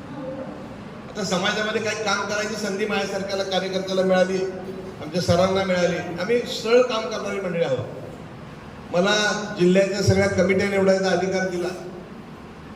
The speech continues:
त्यावेळेला मी आमच्या मारुतीला बोलवलं आणि मारुतीला एकच समिती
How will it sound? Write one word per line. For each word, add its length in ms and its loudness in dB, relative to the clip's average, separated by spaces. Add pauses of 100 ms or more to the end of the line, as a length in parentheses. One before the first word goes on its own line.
(680)
त्यावेळेला 280 4
मी 160 0
आमच्या 340 0
मारुतीला 440 2
बोलवलं 720 4 (580)
आणि 120 -4
मारुतीला 540 0
एकच 540 -4
समिती 280 -4